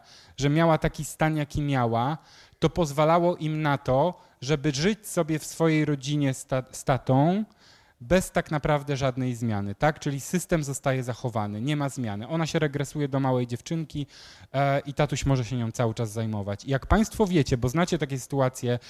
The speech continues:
z własnego życia, z własnych rodzin, z własnych sąsiadów, ze znajomych i tak dalej, takie przykłady państwo znają ze swojego życia. Dorosłe dziecko, które się całe życie opiekuje, e, ojcem, matką, nie podejmuje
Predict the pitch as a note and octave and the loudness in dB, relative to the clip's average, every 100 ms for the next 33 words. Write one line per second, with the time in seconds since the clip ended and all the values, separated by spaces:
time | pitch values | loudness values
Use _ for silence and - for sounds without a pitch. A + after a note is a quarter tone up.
0 | - - B2+ B2+ - D#3+ E3 C#3+ C3 B2 | -18 -6 -2 0 0 -2 -2 -2 -2 -4
1 | A#2 C#3 - D3+ - C3 A#2+ B2 B2 - | 0 0 0 -4 -4 -4 -2 -4 -6 -10
2 | - - - A#2+ C3+ D3 - - C#3+ B2 | -20 -20 -16 0 2 2 -2 -8 -6 -6
3 | - C#3 - D3 C#3 C3 A#2+ C3 C3 C3 | -4 -2 2 2 2 -2 -2 0 2 2
4 | C3 B2+ - B2+ B2 C3 B2+ C3 C3 - | 2 -2 -4 -6 -2 0 2 0 -2 -6
5 | _ _ _ _ _ _ A#2+ - C#3+ - | _ _ _ _ _ _ 0 0 -2 -4
6 | - C3 B2 B2 A#2 A2 A2+ G#2+ G#2+ G2+ | 0 2 2 0 -4 -4 -8 -6 -6 -6
7 | - G#2+ F#2+ G2 G#2 - G2+ - - - | -6 -6 -6 -6 -8 -8 -10 -10 -18 -4
8 | B2 C3 - C#3+ C#3+ C#3+ D3+ - C#3+ - | 2 2 2 -2 -2 0 -2 0 -2 0
9 | C3+ C3+ C3+ - D3 D3 D3 A#2+ A#2+ B2+ | -2 -2 -2 -4 0 0 0 -2 -4 -6
10 | B2 - A2+ - G#2+ G#2+ G#2+ - - - | -6 -4 -4 -4 -4 -4 -4 -8 -20 -20
11 | - _ - B2 - C3+ C#3+ - B2+ A#2 | -20 _ -6 -4 -2 -2 -2 -2 -2 0
12 | A2+ B2 C3 - C3 A#2+ A#2+ - A#2 A#2 | 0 -2 -4 -4 -4 -2 -4 -6 -4 -4
13 | A#2 A2+ A#2+ | -2 -2 -4